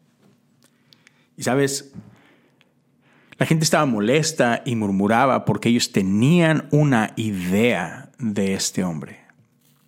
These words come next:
Y, y en un momento vas, vamos a ver que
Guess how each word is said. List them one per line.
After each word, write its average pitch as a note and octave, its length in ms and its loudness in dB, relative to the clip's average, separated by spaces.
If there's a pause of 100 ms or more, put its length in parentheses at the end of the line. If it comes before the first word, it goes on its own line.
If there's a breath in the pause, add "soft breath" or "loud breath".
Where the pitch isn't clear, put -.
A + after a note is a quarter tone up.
(640)
Y, C#3 100 2
y B2+ 260 2
en A2+ 120 2
un D3+ 120 2
momento A#2 420 -2
vas, F#2 480 -6
vamos F#2 320 -2
a E2 60 -4
ver F2 260 -4
que E2+ 400 -6